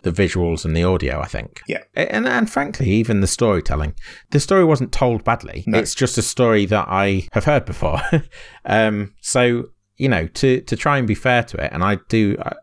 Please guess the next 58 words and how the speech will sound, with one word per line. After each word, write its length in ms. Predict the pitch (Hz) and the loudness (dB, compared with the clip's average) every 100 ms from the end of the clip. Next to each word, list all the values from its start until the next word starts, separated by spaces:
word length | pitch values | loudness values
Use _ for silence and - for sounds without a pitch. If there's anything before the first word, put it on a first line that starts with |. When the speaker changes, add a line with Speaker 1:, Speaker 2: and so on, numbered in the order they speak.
| _ | _
Speaker 1:
I, 140 | 104 - | -4 -2
I'd 100 | 98 | 0
like 220 | 110 117 | 0 -2
to 80 | - | -10
be 100 | 82 | -14
fair 200 | - - - | -10 -10 -4
to 100 | 87 | -4
it, 120 | - - - | -4 -14 -6
it 160 | 110 110 | -4 0
did 120 | 120 | 0
everything 420 | 117 98 - 101 95 | 0 -2 -2 -2 2
that 60 | 87 | 0
it 100 | 87 | 2
did 140 | 87 | 2
very 180 | 92 87 | 2 2
well. 300 | 104 80 71 | 2 0 -2
It's 200 | 95 - | -2 -2
just 260 | - 87 - | -2 -2 0
that 100 | 80 | 0
I've 140 | 80 | 0
seen 160 | - 76 | 2 0
it 60 | 71 | 0
before. 220 | 62 67 - | -2 -2 0
<laughs> 100 | 185 - - - - | 0 0 -6 -20 -14
So, 340 | 104 - 101 101 | -10 -8 -2 0
and, 260 | 90 92 | 2 0
and 380 | 104 113 110 117 | 0 2 2 2
that's 200 | 123 - | 0 0
where 220 | 113 104 | 2 4
I 60 | 95 | 2
keep 220 | - 98 | 0 -2
getting 180 | 92 85 | -2 -2
stuck, 420 | - - 73 - | -2 -2 -2 -4
unfortunately. 920 | - 101 - 107 90 - 73 67 73 - _ _ | -2 -2 0 -2 0 -4 -4 -2 -4 -8 _ _
So 160 | - 98 | -4 0
I'm 180 | 101 107 | 2 2
gonna 180 | 151 | 0
have 100 | 131 - | -2 -2
to 80 | |
let 160 | 95 90 | -2 0
that 180 | 85 - | -4 -2
go, 220 | 98 80 | -2 0
aren't 240 | 85 82 | -2 -4
I? 160 | 78 73 - | -4 -4 -2
Speaker 2:
You 180 | 113 | -2
are. 260 | 87 80 92 | -2 -4 -6
Speaker 1:
I'll 160 | 90 98 | -2 -2
try 220 | - 135 | 0 0
Speaker 2:
Yeah. 40 | 131 | 0
Speaker 1:
and 100 | 117 | 0
let 120 | 98 | 0
that 180 | 101 - | -2 -2
go 240 | 71 76 - 107 | -6 -6 -4 -2
Speaker 2:
<laughs> 160 | - | 0
Speaker 1:
going 220 | 98 90 85 | 0 0 -2
forward. 440 | - 78 76 78 - - - - | -2 0 0 -2 -6 -8 -10 -14
The 140 | 131 147 | -4 2
puzzles, 580 | - 190 104 - - | 6 4 2 -6 -6